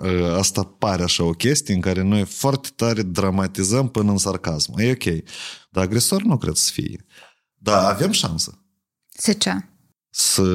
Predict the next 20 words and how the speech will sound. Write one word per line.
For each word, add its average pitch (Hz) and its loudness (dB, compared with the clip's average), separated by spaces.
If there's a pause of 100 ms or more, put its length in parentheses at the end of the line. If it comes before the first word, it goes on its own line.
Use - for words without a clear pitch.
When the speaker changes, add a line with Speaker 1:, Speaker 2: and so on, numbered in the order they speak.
(580)
Speaker 1:
fim 117 -2
împreună. 98 0 (2250)
Sau - 0
care 127 0
e 120 2
obstacolul 98 -2
cel 90 0
mai 90 2
mare 85 -2
în, 87 0
în 95 0
a 95 0
este 95 0
două 87 0
personalități 90 0
sau 85 0
a 87 2
este 90 0
două 85 2
părți? - -4